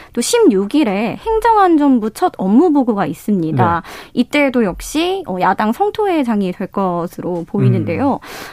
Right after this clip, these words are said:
Speaker 1: 특히 행안부 첫 업무 보고에서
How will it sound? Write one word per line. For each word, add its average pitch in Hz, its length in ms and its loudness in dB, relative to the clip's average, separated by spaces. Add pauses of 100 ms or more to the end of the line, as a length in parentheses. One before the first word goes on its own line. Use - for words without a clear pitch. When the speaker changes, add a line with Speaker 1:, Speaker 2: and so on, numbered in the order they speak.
Speaker 1:
특히 247 480 2
행안부 440 600 2
첫 427 200 0
업무 254 380 4
보고에서 233 760 0